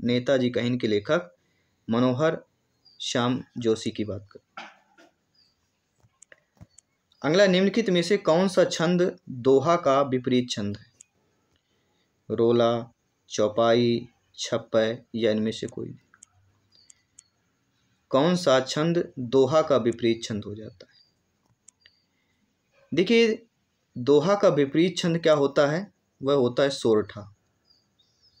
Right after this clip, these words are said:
दोहा का विपरीत छंद होता है सोरठा, जो कि ऑप्शन में नहीं। दोहे के विषम चरण में,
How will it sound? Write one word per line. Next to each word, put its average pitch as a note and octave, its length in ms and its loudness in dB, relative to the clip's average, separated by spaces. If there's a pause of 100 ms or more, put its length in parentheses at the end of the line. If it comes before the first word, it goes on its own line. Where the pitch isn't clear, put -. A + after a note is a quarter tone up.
(640)
दोहा A#2 280 0
का C#3 140 -2
विपरीत A#2 440 -4
छंद B2+ 200 -6
होता G2+ 260 -4
है B2 60 -2
सोरठा, G2+ 480 -8
जो B2 160 -2
कि B2 140 -2
ऑप्शन A2 340 -4
में G#2 80 -6
नहीं। G2+ 200 -12 (3000)
दोहे D#3 420 4
के G#3+ 140 2
विषम D#3+ 380 2
चरण E3+ 320 2
में, E3+ 300 0